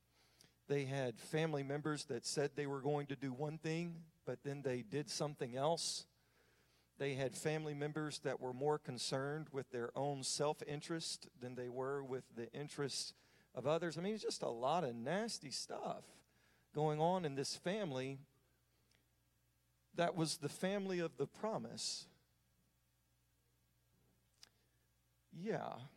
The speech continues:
See, God had told Abraham, "I am going to bless you. I'm gonna bless those that bless you. I'm going to curse those that curse you. And I am going to make your children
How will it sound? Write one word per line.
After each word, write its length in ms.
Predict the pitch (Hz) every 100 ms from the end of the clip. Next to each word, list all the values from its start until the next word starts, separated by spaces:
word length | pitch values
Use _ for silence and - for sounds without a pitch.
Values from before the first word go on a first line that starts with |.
| - _ _ _ _ -
See, 160 | - 160
God 320 | 175 208 185
had 120 | 160
told 300 | - 185 156 -
Abraham, 640 | 175 151 123 135 143 139
"I 200 | 135 165
am 200 | 151 143
going 320 | 139 151 147
to 100 | -
bless 400 | 160 156 185 -
you. 240 | 185 233 - - - - - - - _
I'm 120 | - 135
gonna 140 | 131
bless 320 | 123 156 151
those 300 | - 147 147
that 180 | 147 -
bless 340 | 143 139 -
you. 140 | 160 165
I'm 120 | 135
going 200 | 139 131
to 80 | 120
curse 320 | - 139 135
those 300 | - 131 127
that 180 | 127 117
curse 380 | - 143 151 160
you. 240 | 147 143
And 240 | 123 123 120
I 180 | 127 143
am 160 | 143
going 260 | 135 143 139
to 160 | 139 131
make 220 | 135 -
your 140 | 135
children 600 | - - 156 151 143 135